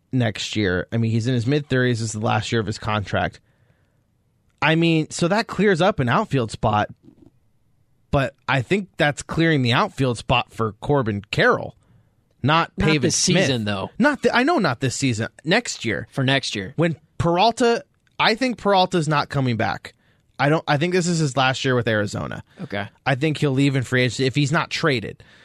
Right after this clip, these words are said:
Speaker 1: uh, at the trade deadline.
Speaker 2: Which is possible.
Speaker 1: Which is still a possibility. But, and so for next year,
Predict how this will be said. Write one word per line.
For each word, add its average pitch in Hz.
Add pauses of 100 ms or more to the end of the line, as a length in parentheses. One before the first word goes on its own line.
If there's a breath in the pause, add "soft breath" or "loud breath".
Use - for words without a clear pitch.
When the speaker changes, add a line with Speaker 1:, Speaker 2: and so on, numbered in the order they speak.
(300 soft breath)
Speaker 1:
uh, 120
at 123
the 117
trade 131
deadline. 104
Speaker 2:
Which 160
is 190
possible. 120
Speaker 1:
Which 185
is 196
still 240
a 226
possibility. 202
But, 135
and 156
so 156
for 160
next 175
year, 139